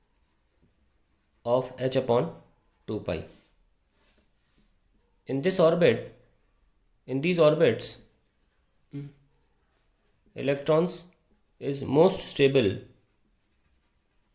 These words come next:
Speaker 1: and does not radiate any energy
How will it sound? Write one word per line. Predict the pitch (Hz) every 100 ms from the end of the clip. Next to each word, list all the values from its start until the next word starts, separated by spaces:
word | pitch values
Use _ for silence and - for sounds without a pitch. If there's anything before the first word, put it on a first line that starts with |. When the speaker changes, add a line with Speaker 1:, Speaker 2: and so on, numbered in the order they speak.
| _ _ _ _ _ _ _ _ _ 117 - _ _
Speaker 1:
and | 131 131
does | 139
not | 156 170
radiate | 135 139 151 165
any | 139 139
energy | 120 110 98 98